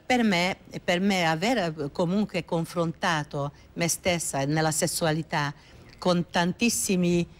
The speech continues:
tipi di razza, comunque di colore, di, di, di, di, eh, confrontation, <laughs> sì, di, di queste persone, per me era importante perché io così ho capito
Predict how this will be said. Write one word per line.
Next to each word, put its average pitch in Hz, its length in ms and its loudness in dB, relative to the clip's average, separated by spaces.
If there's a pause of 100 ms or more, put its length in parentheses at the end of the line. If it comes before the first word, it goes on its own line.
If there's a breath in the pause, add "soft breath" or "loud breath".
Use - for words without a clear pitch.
(320 loud breath)
tipi 196 280 2
di 170 180 4
razza, 170 760 0 (200)
comunque 165 380 -2
di 156 100 -2
colore, 165 680 2
di, 151 280 0 (400 loud breath)
di, 156 240 2
di, 151 500 2
di, 156 100 2
eh, 147 560 -2 (180)
confrontation, 170 920 0
<laughs> - 60 -8
sì, 226 200 0 (340 loud breath)
di, 165 400 0
di 175 100 0
queste 196 280 0 (100)
persone, 170 680 0 (380 loud breath)
per 240 100 4
me 311 140 6
era 202 140 4 (120)
importante 170 800 -2
perché 220 340 -2
io 247 240 4
così 208 260 0
ho 202 100 2
capito 208 720 0